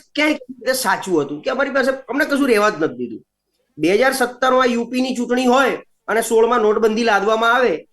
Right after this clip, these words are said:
અને યુ પી ના બધા પક્ષો પૂરા થઈ જાય આર્થિક રીતે, ઇકોનોમિકલી પેરાલિટિક થઈ જાય, જેમ તમે બી હમણાં કીધું કે પાંગળા થઈ જાય ને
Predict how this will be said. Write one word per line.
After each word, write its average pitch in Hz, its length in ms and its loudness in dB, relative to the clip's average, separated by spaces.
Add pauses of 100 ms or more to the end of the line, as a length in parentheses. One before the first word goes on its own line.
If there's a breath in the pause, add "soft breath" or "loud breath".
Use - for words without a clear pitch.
(160)
અને 220 140 0
યુ 208 140 -2
પી 233 140 -4
ના 240 100 2
બધા 233 140 2
પક્ષો 233 340 -2
પૂરા 220 260 0
થઈ 208 140 0
જાય 226 140 2
આર્થિક 180 360 0
રીતે, 147 400 -4 (220)
ઇકોનોમિકલી 254 720 0
પેરાલિટિક 226 560 0 (120)
થઈ 220 120 0
જાય, 202 140 4
જેમ 202 140 0
તમે 202 220 2
બી 220 100 2
હમણાં 202 200 0
કીધું 208 440 -2 (180)
કે 220 60 -4
પાંગળા 214 420 2
થઈ 190 180 0
જાય 180 180 4
ને 208 280 2